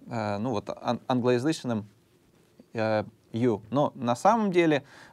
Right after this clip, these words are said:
а, по-русски произносим его как "у". Да, поэтому здесь тоже сложность, и как по-русски произносится, и как в транскрипции. Но,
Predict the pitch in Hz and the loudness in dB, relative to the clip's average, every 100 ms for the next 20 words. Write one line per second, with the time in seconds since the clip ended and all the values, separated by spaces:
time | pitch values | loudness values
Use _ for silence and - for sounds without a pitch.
0 | - 120 117 - 117 190 - 117 120 117 | -2 2 4 4 4 2 -2 -2 0 0
1 | 139 160 110 113 123 117 107 - - 104 | -2 -4 -6 -4 -2 -2 -2 -4 -6 -6
2 | 85 _ - 120 151 123 131 123 117 110 | -6 _ 0 4 4 4 2 0 0 2
3 | 131 - 147 131 113 - 127 120 107 98 | 0 2 0 2 -2 0 2 2 0 -8
4 | - - 127 113 - 104 113 131 208 - | -12 -6 -2 -2 -2 -4 0 0 -2 -4
5 | 180 156 143 135 127 120 120 107 101 127 | -4 -2 -2 -2 -6 -8 -10 -10 -8 -4
6 | 127 120 - 117 117 - 113 101 - - | -2 -2 -4 -4 -4 -4 -6 -6 -8 -2
7 | 151 | -2